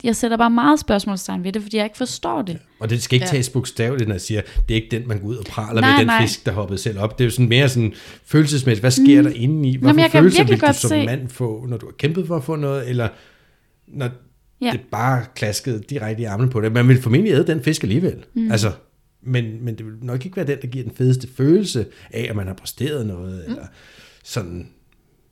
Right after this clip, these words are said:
Speaker 2: man føler sig mandig, eller noget andet. Du ved, det
Speaker 3: Nej.
Speaker 2: giver ikke rigtig nogen mandig følelse. Hov, der kom en fisk. Nå.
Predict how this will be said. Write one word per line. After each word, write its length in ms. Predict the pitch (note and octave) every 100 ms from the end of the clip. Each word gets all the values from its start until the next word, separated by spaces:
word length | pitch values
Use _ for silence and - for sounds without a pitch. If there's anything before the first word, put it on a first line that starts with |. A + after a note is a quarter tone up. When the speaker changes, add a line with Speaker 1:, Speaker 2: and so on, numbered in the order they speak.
| _
Speaker 2:
man 100 | F#2
føler 220 | - F2+
sig 120 | E2+ D#2
mandig, 460 | G#2 A2 G2+ F#2
eller 220 | E2 D#2
noget 160 | E2 -
andet. 260 | A2+ A#2+ A#2
Du 60 |
ved, 260 | F#2+ B2 B2+
det 100 | -
Speaker 3:
Nej. 120 | F3+
Speaker 2:
giver 140 | D#3+
ikke 160 | F#3+ D#3
rigtig 220 | D#3+ D#3+
nogen 160 | A#2 B2
mandig 280 | G#2 B2 C3
følelse. 280 | A2 G#2+
Hov, 120 | G#2+ -
der 60 |
kom 120 | - B2
en 60 |
fisk. 300 | - A2
Nå. 60 | -